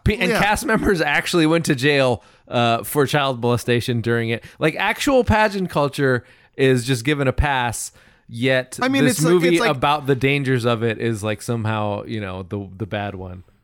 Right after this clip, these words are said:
Speaker 1: It's hilarious.
Speaker 2: And yeah. And then, you know, it was so funny 'cause I was, I, I went down a rabbit hole with this movie where I started,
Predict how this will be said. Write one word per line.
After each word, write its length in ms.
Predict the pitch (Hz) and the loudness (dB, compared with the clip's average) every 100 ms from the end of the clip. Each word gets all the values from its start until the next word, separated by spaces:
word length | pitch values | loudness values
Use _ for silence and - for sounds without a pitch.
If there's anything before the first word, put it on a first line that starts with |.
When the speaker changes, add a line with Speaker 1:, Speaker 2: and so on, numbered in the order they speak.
| - | -18
Speaker 1:
It's 160 | 117 - | -16 -4
hilarious. 300 | 123 101 214 | -4 -2 -2
Speaker 2:
And 240 | 208 202 | -2 -2
yeah. 340 | 208 208 127 - _ - | 0 0 0 -4 _ -2
And 220 | 202 233 | 0 2
then, 240 | 262 233 - | 2 0 -4
you 180 | 196 226 | -2 0
know, 280 | 190 160 143 | 2 0 0
it 160 | 190 | 0
was 120 | 202 - | 0 2
so 180 | 254 | 0
funny 320 | 233 214 202 156 | 0 -2 -2 -2
'cause 220 | 156 143 | -2 -2
I 60 | |
was, 320 | 143 135 - - | -2 -2 -6 -6
I, 260 | 147 147 - | -6 -4 -2
I 100 | 185 | 0
went 220 | 220 196 | 0 0
down 180 | 180 156 | 0 2
a 60 | 135 | 2
rabbit 380 | 135 143 127 | 2 0 -2
hole 180 | 120 120 | -2 0
with 120 | 110 | 0
this 180 | 113 104 | -4 -4
movie 320 | 123 110 113 | -2 -2 0
where 180 | 113 117 | 2 2
I 80 | 113 | 2
started, 480 | - 156 135 123 | 0 0 0 -2